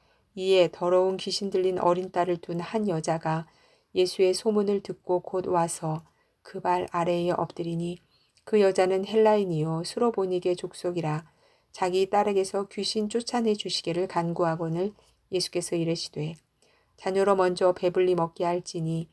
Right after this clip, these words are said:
자녀의 떡을 취하여 개들에게 던짐이 마땅치 아니하니라." 여자가 대답하여 이르되, "주여, 올소이다마는 상 아래 개들도 아이들이 먹던 부스러기를 먹나이다." 예수께서 이르시되,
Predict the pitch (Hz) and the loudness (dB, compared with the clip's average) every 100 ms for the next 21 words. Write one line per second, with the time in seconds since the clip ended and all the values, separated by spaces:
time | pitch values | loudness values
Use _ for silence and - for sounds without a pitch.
0 | _ _ _ - 185 185 185 180 180 180 | _ _ _ -4 0 4 4 2 0 0
1 | 180 - - 202 180 175 - 175 180 175 | -2 -2 -2 0 2 0 -2 0 2 2
2 | 185 180 165 175 180 175 165 170 175 - | 0 -2 -4 -2 0 -2 -4 -6 -8 -6
3 | 170 165 170 165 165 160 160 160 _ _ | -4 -2 0 -2 -2 -4 -6 -10 _ _
4 | _ _ _ _ _ _ _ _ - _ | _ _ _ _ _ _ _ _ -20 _
5 | _ _ - 180 185 185 196 190 190 - | _ _ -4 2 4 4 2 2 2 0
6 | 185 185 185 190 175 170 165 170 - 185 | -2 0 0 -2 -2 -4 -4 -6 -6 0
7 | 175 170 160 _ 208 196 - 202 196 190 | 4 4 2 _ -8 -6 0 0 2 0
8 | 175 175 170 - _ _ _ _ - 233 | 0 0 -2 -6 _ _ _ _ 0 2
9 | 226 185 185 185 180 185 180 170 165 165 | 4 2 2 0 2 2 2 0 0 2
10 | 165 165 180 175 151 - 170 175 180 - | 0 0 -2 0 -2 -2 -6 -4 -8 -4
11 | 180 170 185 175 160 170 175 170 160 160 | -4 -2 0 0 0 0 -2 -4 -6 -8
12 | 165 _ _ _ - 170 - 160 - 160 | -10 _ _ _ -10 -10 -6 -8 -4 -2
13 | 170 - - 165 | -2 -4 -4 -6